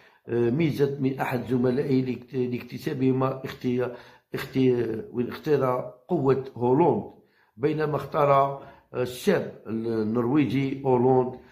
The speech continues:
اللمسة الأولى للكرة من، آه، محرز. كما وعد اللاعب لايستر سيتي السابق بأداء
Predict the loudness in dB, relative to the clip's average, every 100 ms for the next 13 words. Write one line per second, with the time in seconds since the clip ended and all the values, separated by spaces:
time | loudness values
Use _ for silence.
0 | -20 -6 -2 -2 0 -2 -2 -2 0 0
1 | -2 0 2 2 2 0 -2 -4 0 2
2 | 2 2 -2 -2 -6 -14 _ _ _ _
3 | _ _ -6 -2 2 2 2 0 0 0
4 | 0 2 0 0 -2 -2 -2 -6 -6 -10
5 | -8 -10 -4 -4 -2 -4 -4 -2 -2 0
6 | -2 -4